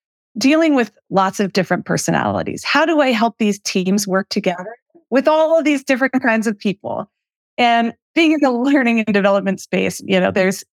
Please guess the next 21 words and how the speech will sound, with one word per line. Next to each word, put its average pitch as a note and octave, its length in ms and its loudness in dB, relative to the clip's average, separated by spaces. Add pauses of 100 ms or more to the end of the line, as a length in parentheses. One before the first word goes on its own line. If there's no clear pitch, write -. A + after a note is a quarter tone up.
(100)
so D4 440 0
many C4 440 2
different F3+ 460 -4
frameworks G#3 640 0
and F3+ 160 -2 (400)
personality B3 640 0
profiles F#3 760 -2
and F2+ 100 -8
what's - 240 -10
your - 100 -4
Enneagram G#3+ 640 0
and F#3+ 120 -4
your F3+ 160 -2
Myers-Briggs A3+ 920 0
and G3+ 140 -4
disc, D4 380 0
all B3+ 180 2
of B3 100 0
that G3 220 -2
stuff. - 340 -4
And G3 200 -4